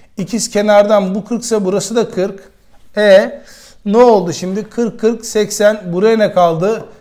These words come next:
Yüz seksenden çıkartırsan yüz derece kalmayacak mı? Değil mi? Devam. İkinci soru.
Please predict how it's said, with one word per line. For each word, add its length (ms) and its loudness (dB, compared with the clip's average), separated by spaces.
Yüz 200 -8
seksenden 500 -2
çıkartırsan 760 -4
yüz 380 4
derece 440 -2
kalmayacak 800 0
mı? 220 -6
Değil 240 -2
mi? 220 -8
Devam. 540 0
İkinci 320 -6
soru. 420 -2